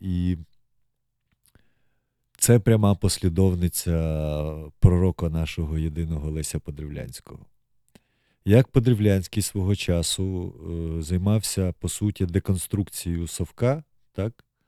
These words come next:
Тобто висміювання основних совкових моментів, всі ці Павліки Морозови, оце от все, кацапи в кінці кінців, так? Е, король літер,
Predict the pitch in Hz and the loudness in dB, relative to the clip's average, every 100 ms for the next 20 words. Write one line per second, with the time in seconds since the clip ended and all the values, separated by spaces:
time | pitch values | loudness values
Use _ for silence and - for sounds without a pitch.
0 | _ _ _ _ - 92 - 95 92 120 | _ _ _ _ -4 -4 -2 -2 0 0
1 | - 143 147 143 127 120 117 113 110 107 | 0 0 0 0 -2 -4 -4 0 0 2
2 | 98 95 - 98 - 110 110 110 107 - | 0 -4 -8 -12 -8 -2 -2 0 -2 -2
3 | 107 - 107 98 95 - 98 107 117 110 | -4 -2 -2 0 -2 -4 -4 0 -2 -2
4 | 92 95 - 92 98 - 101 98 98 - | -6 -8 -8 -8 -8 -2 -2 0 -4 -6
5 | 95 101 98 107 95 87 90 95 90 - | -2 -2 0 0 2 0 0 -2 -4 -4
6 | 98 90 - - - 95 - 95 - 107 | -2 -2 -4 -6 -2 -2 4 2 4 4
7 | 107 - 85 - - 151 - 80 80 80 | 2 2 -4 -6 -10 -8 -8 -8 -8 -12
8 | - 80 - - 117 - - _ _ _ | -10 -12 -10 -8 -8 -8 -20 _ _ _
9 | _ - _ - - - - - - - | _ -20 _ -20 -20 -20 -20 -20 -2 8
10 | 120 107 101 92 113 123 - 92 | 10 10 6 6 4 4 4 0